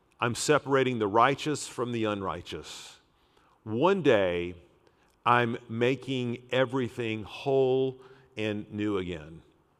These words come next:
Christian, if there's one thing we need to be reminded of, if you are someone who says, "Yes, Pastor Paul, I've,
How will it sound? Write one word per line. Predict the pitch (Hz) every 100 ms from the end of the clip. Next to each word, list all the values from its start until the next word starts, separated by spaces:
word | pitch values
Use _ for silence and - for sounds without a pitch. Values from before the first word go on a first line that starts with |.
| _ _ _ _ _ _ _ _ - _ -
Christian, | 160 143
if | 127
there's | 131 117
one | 156 156
thing | 160
we | 143
need | 139
to | 127
be | 127
reminded | 117 110 117 113
of, | 104 92 87 85 - - _ _ _
if | 113
you | 160 160
are |
someone | 147 - 139 131
who | 117
says, | 113 120 98
"Yes, | 123 113 -
Pastor | - 110 120
Paul, | 98
I've, | 87 113